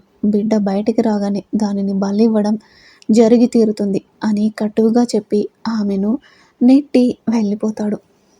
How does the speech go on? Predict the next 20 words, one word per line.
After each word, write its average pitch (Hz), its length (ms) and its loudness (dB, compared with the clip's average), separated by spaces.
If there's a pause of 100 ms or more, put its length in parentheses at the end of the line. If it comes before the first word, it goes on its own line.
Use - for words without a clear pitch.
(300)
జరిగిందంతా 262 1000 4 (180)
తలుపు 220 260 -2 (120)
చాటు 220 160 -2
నుండి 214 280 0
చూస్తూ 220 560 -2
ఉన్న 220 240 0
నీలాంబరి 214 720 -2 (500)
భవానీని 269 600 4
సాధించడానికి 214 760 -2 (140)
ఇంకో 214 500 -4
కారణం 226 420 0
దొరికినందుకు 226 720 -2 (440)
సంతోషపడుతూ 233 960 -2 (120)
అక్కడి 220 300 -6
నుంచి 208 300 -4
వెళ్ళిపోతుంది. 214 720 -2 (640)
భవానీ 262 380 6
మంచం 254 380 4
మీద 247 140 2
పడి 220 220 0